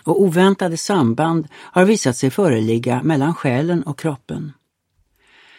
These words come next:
Den här boken ger en relevant och initierad beskrivning av sådana samband ur barnperspektivet och ur föräldrars och lärares perspektiv. Det är inte alltid lätt att leva sig in i barnens situation,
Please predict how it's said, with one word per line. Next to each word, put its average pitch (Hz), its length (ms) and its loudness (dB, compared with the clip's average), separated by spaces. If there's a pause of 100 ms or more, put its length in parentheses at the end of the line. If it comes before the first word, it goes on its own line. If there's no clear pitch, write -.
(200)
Den 202 140 4
här 233 140 6
boken 175 360 6
ger 143 180 4
en 143 140 4
relevant 147 720 0
och 143 80 -2
initierad 160 800 2
beskrivning 131 800 -2
av 127 240 0
sådana 120 340 -2
samband 127 760 -4
ur 180 280 2
barnperspektivet 131 1120 -4 (320)
och - 600 -6
ur 127 180 2
föräldrars 180 760 -4
och 147 180 -6
lärares 147 580 -2
perspektiv. 127 720 -10 (1600)
Det 180 80 4
är 220 40 6
inte 233 180 2
alltid 139 340 2
lätt 123 360 0
att 123 180 -4
leva 135 260 2
sig - 180 -4
in 156 400 0
i 165 120 2
barnens 135 400 0
situation, 143 800 -4